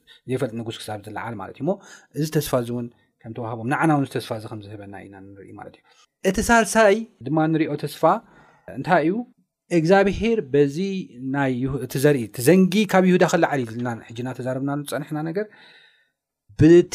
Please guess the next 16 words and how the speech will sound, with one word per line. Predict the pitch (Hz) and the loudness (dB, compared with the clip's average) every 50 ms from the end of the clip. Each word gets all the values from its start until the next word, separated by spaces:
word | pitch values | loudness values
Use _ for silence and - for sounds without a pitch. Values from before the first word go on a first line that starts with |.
| - 220 220 | -2 -2 0
ናይ | 202 185 180 180 | 2 2 2 2
ይሁዳ | 175 156 151 180 175 170 165 | 2 0 0 2 2 2 2
መስመር | 156 143 139 - 147 139 127 120 | 0 -2 -4 -4 -4 -2 -2 -2
ዝመጽእ | 113 120 123 135 143 139 - 170 170 - - _ _ _ _ _ _ _ _ _ _ _ _ - | -4 -4 -4 -2 -2 -2 -2 -2 -4 -4 -6 _ _ _ _ _ _ _ _ _ _ _ _ -8
ዘርኢ | 107 117 165 190 190 147 143 | 0 4 6 6 6 4 2
ንሱ | 170 - 165 - | -2 -6 -6 -8
ድማ | 123 110 107 98 - | -12 -14 -14 -14 -8
ክርስቶስ | - - 151 160 160 - 202 202 190 | 0 2 4 4 4 6 4 4 6
የሱስ | 233 233 - 247 269 247 - - _ _ _ _ _ _ _ _ _ _ _ _ _ - | 4 4 4 4 2 2 0 -4 _ _ _ _ _ _ _ _ _ _ _ _ _ -8
ንዓለም | 127 135 139 - - 151 165 170 165 170 180 190 185 185 175 151 143 | -6 -6 -4 0 2 4 6 6 8 8 8 8 8 6 4 4 4
ሙሉእ | 151 170 202 196 170 - | 4 4 4 4 2 0
እውን | - 139 143 139 131 120 | 0 -2 -2 -2 -2 -2
ምድሓንን | 117 120 113 - - - 139 147 156 160 151 131 117 - _ _ _ _ _ _ - | -4 -6 -6 -8 -4 -2 0 2 2 2 2 0 -2 -6 _ _ _ _ _ _ 2
ፈውስን | - 175 170 160 - 151 131 | 4 4 4 4 2 -4 -4
ከም | - 135 117 | -4 -6 -8
ዘምጽእ | 113 117 113 120 117 - 151 - | -6 -6 -6 -6 -6 -6 -8 -8